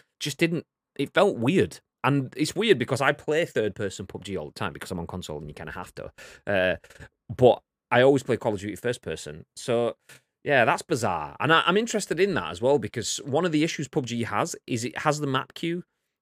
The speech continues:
for all of its maps and all of its different game modes, and then it duplicates the queues by having it in third person, which means it's longer waiting time stuff to get into games.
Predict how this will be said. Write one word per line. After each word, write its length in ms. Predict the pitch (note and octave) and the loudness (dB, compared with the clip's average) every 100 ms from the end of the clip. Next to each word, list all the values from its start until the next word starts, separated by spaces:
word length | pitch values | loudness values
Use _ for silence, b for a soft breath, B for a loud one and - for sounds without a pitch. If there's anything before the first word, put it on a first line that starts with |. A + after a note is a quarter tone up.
| - | -2
for 160 | A2+ | 4
all 220 | A2+ C3 C3+ | 6 6 4
of 100 | A#2 | 0
its 160 | - | -2
maps 360 | A2 A#2+ - A#2+ | -2 -4 -4 -2
and 80 | G2 | 0
all 120 | A#2 | 0
of 60 | |
its 100 | G#2+ | -2
different 240 | A#2+ G#2+ E2+ | -8 -8 -4
game 220 | G2 A2+ | -2 -2
modes, 240 | B2 C3 | -4 -4
and 180 | - A2 | -6 -2
then 120 | A#2 | -2
it 80 | A2+ - G#2 - _ _ | -2 -8 -16 -16 _ _
duplicates 640 | - C3+ D#3+ D3+ B2+ C3 - | -4 -2 -2 -4 -2 -2 -2
the 80 | |
queues 400 | B2+ D3 A#2+ F2 | -8 -6 -6 -6
by 200 | E2 F#2 | -6 -6
having 300 | F#2+ A2+ G#2 | -4 -4 -4
it 80 | F#2+ | -4
in 100 | F#2+ | -6
third 220 | G2+ F2 | -6 -6
person, 340 | - G#2 - E2 | -4 -6 -6 -10
which 160 | E2 | -10
means 220 | G2 F#2 D#2+ | -8 -8 -10
it's 160 | - - | -20 -10
longer 260 | G2 F#2+ E2+ | -6 -6 -4
waiting 300 | F#2 E2+ F#2 | -2 -2 -6
time 240 | F2 F#2 | -10 -10
stuff 180 | - G2 | -12 -16
to 60 | |
get 120 | - G2 | -16 -18
into 120 | - | -12
games. 380 | F2 D2+ - | -12 -12 -16